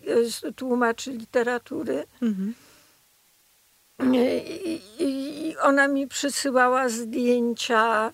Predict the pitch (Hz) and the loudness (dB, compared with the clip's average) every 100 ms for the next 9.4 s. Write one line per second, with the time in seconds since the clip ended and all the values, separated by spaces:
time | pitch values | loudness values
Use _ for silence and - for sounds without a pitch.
0 | _ _ _ _ _ - 226 233 233 - | _ _ _ _ _ 0 2 2 0 -4
1 | - - - 311 320 233 240 247 220 233 | -6 -6 -6 -4 -2 2 2 2 4 4
2 | 220 226 226 226 240 - 240 220 226 - | 4 4 2 0 0 2 2 2 0 -2
3 | 233 240 233 240 226 254 330 233 - 247 | 0 2 2 4 4 2 -6 -4 -2 0
4 | 233 240 339 240 - - - - - _ | 0 0 -4 -4 -6 -4 -4 -4 -6 _
5 | - _ _ _ 220 220 233 233 320 247 | -20 _ _ _ -2 0 0 -2 0 2
6 | 269 285 277 277 277 277 269 269 269 262 | 4 2 2 0 2 2 2 2 0 -2
7 | - 247 254 262 269 233 254 269 240 262 | -2 0 0 0 -2 2 4 2 0 0
8 | 262 254 254 - 277 - 254 247 247 - | 2 0 -2 -4 -8 -2 0 2 0 -6
9 | 262 247 254 | -4 -2 -4